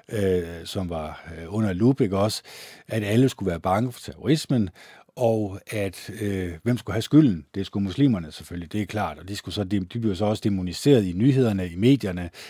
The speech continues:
konstant om og om igen. Der blev brugt enorme ressourcer på det.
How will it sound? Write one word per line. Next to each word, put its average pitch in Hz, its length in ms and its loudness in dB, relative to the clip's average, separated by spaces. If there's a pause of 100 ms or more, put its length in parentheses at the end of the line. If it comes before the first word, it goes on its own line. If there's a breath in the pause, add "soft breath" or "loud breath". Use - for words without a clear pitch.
(120 loud breath)
konstant 117 520 2
om 104 220 0
og 98 60 0
om 92 120 -2
igen. 98 300 -2
Der 113 80 2
blev 92 180 -4
brugt 98 380 -6 (500 loud breath)
enorme 117 460 4
ressourcer 95 480 -4
på 98 120 -6
det. 78 220 -12